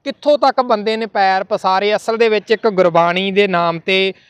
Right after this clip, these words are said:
ਧਾਰਮਿਕ ਨਾਮ ਤੇ ਇੱਕ ਗਰੁੱਪ ਬਣਿਆ ਸੀ WhatsApp ਤੇ, ਜਿੱਥੋਂ ਬੰਦੇ ਨੇ ਸਾਰਿਆਂ ਨੂੰ ਬਲੇਮ ਇਹਦੇ ਵਿੱਚ ਲੈ ਲਿਆ। ਆਪਾਂ ਅਕਸਰ ਹੀ ਗਰੁੱਪਾਂ ਨਾਲ ਜੁੜ ਜਾਂਦੇ ਆ, ਜਿਹੜੇ ਕੋਈ ਸਿੱਖਿਆਦਾਇਕ ਗਰੁੱਪ ਹੁੰਦੇ ਆ, ਜਾਂ ਆਪਾਂ ਇਹ ਕਹਿ ਲਈਏ ਵੀ ਕੋਈ ਧਾਰਮਿਕ ਗਰੁੱਪ ਹੁੰਦੇ, ਜਿਹ 'ਚ ਕੋਈ ਗੁਰਬਾਣੀ ਦਾ ਸ਼ਬਦ ਆਊਗਾ, ਹੁਕਮਨਾਮਾ ਸਾਹਿਬ ਆਉਂਦਾ, ਆਪਾਂ ਉਹ ਪੜ੍ਹਨ ਲਈ ਜੁੜ ਜਾਂਦੇ ਆ।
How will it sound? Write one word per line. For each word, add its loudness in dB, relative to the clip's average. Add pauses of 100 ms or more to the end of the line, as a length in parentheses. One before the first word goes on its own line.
(200)
ਧਾਰਮਿਕ 0
ਨਾਮ -2
ਤੇ -4
ਇੱਕ -6
ਗਰੁੱਪ -2
ਬਣਿਆ 0
ਸੀ -6
WhatsApp -2
ਤੇ, -4
ਜਿੱਥੋਂ -4
ਬੰਦੇ -2
ਨੇ -4
ਸਾਰਿਆਂ -2
ਨੂੰ -8
ਬਲੇਮ -2
ਇਹਦੇ -2
ਵਿੱਚ -6
ਲੈ -4
ਲਿਆ। 0
ਆਪਾਂ 2
ਅਕਸਰ -6
ਹੀ -2
ਗਰੁੱਪਾਂ -2
ਨਾਲ -4
ਜੁੜ -6
ਜਾਂਦੇ -8
ਆ, -4
ਜਿਹੜੇ -6
ਕੋਈ -6 (280)
ਸਿੱਖਿਆਦਾਇਕ -2
ਗਰੁੱਪ -2
ਹੁੰਦੇ -6
ਆ, -2
ਜਾਂ -4
ਆਪਾਂ -2
ਇਹ 0
ਕਹਿ 0
ਲਈਏ -2
ਵੀ -8
ਕੋਈ -6
ਧਾਰਮਿਕ -2
ਗਰੁੱਪ -8
ਹੁੰਦੇ, -6
ਜਿਹ -8
'ਚ -8
ਕੋਈ -6
ਗੁਰਬਾਣੀ -2
ਦਾ -2
ਸ਼ਬਦ -4
ਆਊਗਾ, -2 (340)
ਹੁਕਮਨਾਮਾ -4
ਸਾਹਿਬ -4
ਆਉਂਦਾ, -2
ਆਪਾਂ -2
ਉਹ -2
ਪੜ੍ਹਨ -2
ਲਈ 0
ਜੁੜ 0
ਜਾਂਦੇ -4
ਆ। -6